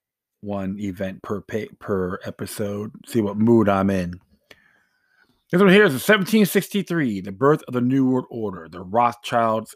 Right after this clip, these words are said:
breaking dynasty is established. In seventeen forty-three, a goldsmith named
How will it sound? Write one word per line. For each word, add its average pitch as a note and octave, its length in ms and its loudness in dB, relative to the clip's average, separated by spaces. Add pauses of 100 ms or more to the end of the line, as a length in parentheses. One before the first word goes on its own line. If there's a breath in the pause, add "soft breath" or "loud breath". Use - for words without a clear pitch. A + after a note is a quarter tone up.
(160)
breaking A2 560 -6
dynasty A2 680 -4
is G2 160 -16
established. F#2 680 -16 (2000)
In D#3+ 420 2
seventeen C#3 720 0
forty-three, B2+ 800 0
a G#2+ 140 -6
goldsmith E3+ 1120 0
named C3+ 400 -4